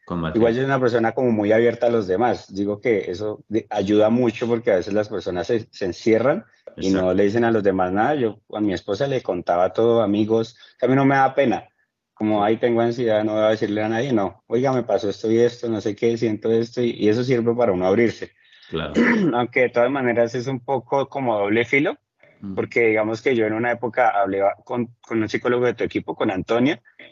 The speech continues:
Speaker 2: y
Speaker 1: Ujú.
Speaker 2: él me, i-, incluso leí uno de sus libros también, y él me decía, "Lo que pasa es que eso se vuelve una compulsión, que tú tengas que decirle a los demás,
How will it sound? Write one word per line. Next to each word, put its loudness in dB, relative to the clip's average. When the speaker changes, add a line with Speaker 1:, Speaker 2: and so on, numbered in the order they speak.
Speaker 2:
y 2
Speaker 1:
Ujú. 4
Speaker 2:
él 2
me, -2
i-, -4
incluso -2
leí 0
uno -4
de -4
sus -4
libros -2
también, -2
y 4
él 4
me 0
decía, 2
"Lo -4
que -4
pasa -2
es -4
que -2
eso 0
se 0
vuelve -2
una 0
compulsión, -2
que -4
tú -4
tengas -2
que 0
decirle -2
a 2
los 0
demás, -2